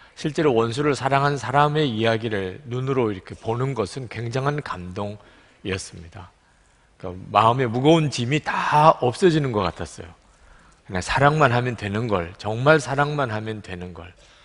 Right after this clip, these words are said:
그 손양원 목사님의 일대기를 가만히 보면서, 어, "내게 주어진 짐은 짐도 아니구나." 그런 생각도 들었습니다. 그리고 또 하나,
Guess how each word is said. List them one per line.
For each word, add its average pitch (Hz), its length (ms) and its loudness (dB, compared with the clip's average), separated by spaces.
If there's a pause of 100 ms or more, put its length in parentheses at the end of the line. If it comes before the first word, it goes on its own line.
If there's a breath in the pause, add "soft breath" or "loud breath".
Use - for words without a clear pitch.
(240 soft breath)
그 - 120 -14
손양원 139 420 2
목사님의 123 760 0 (440 loud breath)
일대기를 123 640 0
가만히 107 400 -2
보면서, 110 760 -4 (580 soft breath)
어, 90 200 -10
"내게 110 400 4
주어진 151 460 2
짐은 131 340 -4
짐도 110 340 -4
아니구나." 101 600 -4 (260 loud breath)
그런 120 220 0
생각도 92 460 -8
들었습니다. 87 640 -10 (680 loud breath)
그리고 135 260 6
또 170 160 6
하나, 135 480 6